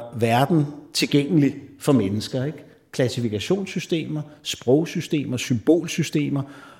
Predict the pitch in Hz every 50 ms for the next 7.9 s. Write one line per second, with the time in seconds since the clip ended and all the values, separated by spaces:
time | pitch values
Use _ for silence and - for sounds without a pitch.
0 | _ - - 120 120 113 - - 147 156 165 185 202 202 196 175 - - - 147
1 | 123 123 113 - - - 170 180 175 202 196 165 143 135 - - 127 113 104 95
2 | 139 160 175 147 123 120 135 165 175 - 131 - - - - 120 117 120 127 147
3 | 170 180 170 - - - _ _ - 165 196 - - - - - _ _ _ _
4 | _ _ _ - - - 151 127 151 156 - - 135 110 113 107 104 110 131 170
5 | 160 151 - - - 123 110 107 - - - 135 123 - - 127 117 120 - -
6 | 156 135 107 101 117 98 104 127 117 - - - - - - - - - - -
7 | - - - 123 117 147 160 175 180 160 - 170 147 151 175 170 170 180